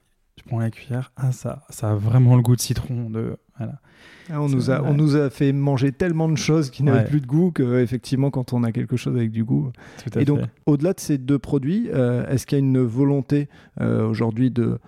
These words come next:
Speaker 2: se stabiliser sur ce marché ? Est-ce qu'il y a une volonté de se développer à, à, à d'autres endroits, euh, en France ?
Speaker 1: Pour l'instant, c'est, euh, vraiment plutôt, euh, bien asseoir l'entreprise, euh, dans la région Hauts-de-France, euh,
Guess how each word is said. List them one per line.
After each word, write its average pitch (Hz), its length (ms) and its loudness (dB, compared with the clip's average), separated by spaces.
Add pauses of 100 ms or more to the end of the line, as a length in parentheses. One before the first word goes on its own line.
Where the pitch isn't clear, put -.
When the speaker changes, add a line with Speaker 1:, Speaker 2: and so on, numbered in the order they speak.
(160)
Speaker 2:
se - 160 -8
stabiliser 127 680 0
sur - 220 -8
ce - 100 -4
marché ? 120 340 -2
Est-ce 160 140 -6
qu'il 143 80 0
y 131 40 0
a - 20 0
une 113 60 -4
volonté 120 360 -2
de 120 160 -6
se 120 160 -6
développer 117 500 -2
à, 123 260 -6
à, - 260 -8
à 135 40 -2
d'autres 127 300 0
endroits, 120 420 2
euh, 117 220 0 (300)
en 139 120 -2
France ? - 460 -6 (260)
Speaker 1:
Pour - 140 4
l'instant, 127 340 4
c'est, 147 220 0
euh, 110 420 2
vraiment 117 380 2
plutôt, 113 460 2
euh, 101 300 -2 (100)
bien 120 320 2
asseoir 117 280 2
l'entreprise, 113 800 0
euh, 107 440 -2
dans 110 120 0
la 110 100 2
région 110 360 2
Hauts-de-France, 123 680 -2
euh, 110 160 -4